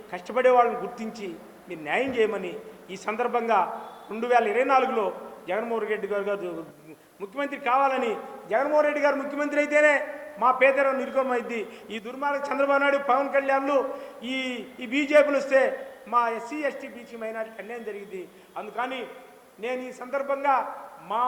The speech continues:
మాదిగలతో పాటు ఎస్సీ, ఎస్టీ, బీసీ మైనారిటీలు ఆలోచించండి అయ్యా,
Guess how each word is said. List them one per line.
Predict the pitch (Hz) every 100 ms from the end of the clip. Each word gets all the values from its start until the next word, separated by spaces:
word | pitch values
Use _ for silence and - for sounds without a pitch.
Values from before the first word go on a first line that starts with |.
| 247
మాదిగలతో | 262 269 277 277 277 277
పాటు | 302 311 349 - - - - - - - 226
ఎస్సీ, | 226 339 359 285
ఎస్టీ, | 262 - 349 -
బీసీ | 285 277 294 247
మైనారిటీలు | 254 269 262 254 233 202 - - - 202
ఆలోచించండి | 302 311 294 262 262 269
అయ్యా, | 262